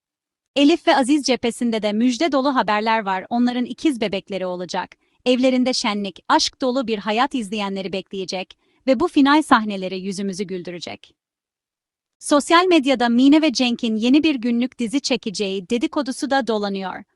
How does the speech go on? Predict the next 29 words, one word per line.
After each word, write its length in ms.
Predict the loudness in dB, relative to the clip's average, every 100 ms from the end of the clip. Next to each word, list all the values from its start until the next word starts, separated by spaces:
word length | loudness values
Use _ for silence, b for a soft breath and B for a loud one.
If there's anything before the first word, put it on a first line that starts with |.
| _ _
Ama 200 | 4 8
maalesef 600 | 8 8 6 4 -2 -4 -2
bu 120 | 0
bilgi 300 | 0 -2 0
doğru 340 | 0 0 -2
değil. 340 | -4 -6 -8 -14 _ _ -12
Şu 200 | 0 6
anda 300 | 6 6 4
böyle 260 | 4 2 0
bir 120 | -4
proje 360 | -2 -2 -2
yok. 300 | -2 -4 -8 _ _ 2
Ama 160 | 6
yapımcıların 720 | 6 6 4 4 2 4 4 4
gelecekte 560 | 2 2 -2 -2 -4
Mahsine 540 | 0 0 0 2 4 4
ve 140 | 0
Cenk 300 | 0 0 -2
çifti 320 | -4 -6 -6
için 320 | -8 -6 -6
yeni 280 | -2 2 2
bir 100 | 2
hikaye 420 | -4 0 2 2
planlayabileceği 960 | -2 -2 -2 -2 -4 -4 -4 -2 -2 -2
de 80 | -4
konuşuluyor. 760 | -4 -8 -8 -10 -8 -10 -12 -18 _ _ _ _ _ _ _ _ _ _ _ -4
Kısacası 640 | 2 4 4 2 0 0
Esaret'in 560 | 0 2 4 4 2 -2
finali, 540 | 0 -2 -2 -4 -6